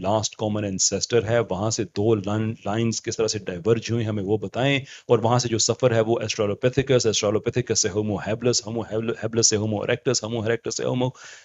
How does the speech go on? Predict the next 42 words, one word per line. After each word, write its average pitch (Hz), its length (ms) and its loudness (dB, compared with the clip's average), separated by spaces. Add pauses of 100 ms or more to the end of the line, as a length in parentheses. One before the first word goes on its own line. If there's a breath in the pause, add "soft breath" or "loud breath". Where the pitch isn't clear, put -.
sapiens, - 500 4 (920)
सारे 120 200 6
के 113 80 0
सारे 101 160 -2
कनेक्शंस 92 400 -10
इसके। - 260 -10 (1160 loud breath)
But 131 100 4
the 127 100 4
problem 185 320 8
is 139 260 8 (200)
कि 147 60 2
वो 131 80 8
आप 117 180 6
नहीं 101 140 -4
बता 87 220 -10
सकते। - 360 -10 (320)
And - 100 -4
the 104 80 -2
reason 170 240 10
आप 127 140 6
नहीं 123 120 2
बता 113 200 2
सकते 110 240 -2
इसलिए 110 240 -2
कि 110 100 -10
वो 117 100 4
एग्जिस्ट 117 340 2
नहीं 90 160 -6
करते। 82 340 -8 (120)
मेरी 139 260 8
एक 117 240 2 (220)
लाइव 113 220 6
डिबेट 107 400 2
मौजूद 101 320 -2
है, 104 160 2
एक 101 260 -4
इवोल्यूशनिस्ट 104 640 0
थे 113 100 2
मेरे 107 220 0
YouTube 104 320 -4
चैनल 101 220 -4
पे, 104 180 -2